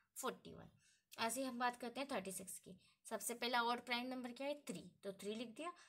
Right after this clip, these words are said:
थर्टी सिक्स में से थ्री subtract करेंगे तो कितना बच रहा है? थर्टी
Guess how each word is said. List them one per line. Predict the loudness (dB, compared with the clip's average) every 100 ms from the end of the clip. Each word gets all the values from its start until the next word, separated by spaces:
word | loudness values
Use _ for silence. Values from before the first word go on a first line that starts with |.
| _ -2
थर्टी | 0 0
सिक्स | -2 0 -2
में | -2
से | -4
थ्री | -2 -2
subtract | -2 -4 -6 -4
करेंगे | -6 -4
तो | -4
कितना | -2 -4
बच | -2
रहा | -4 -6
है? | -8 -6
थर्टी | -6 -2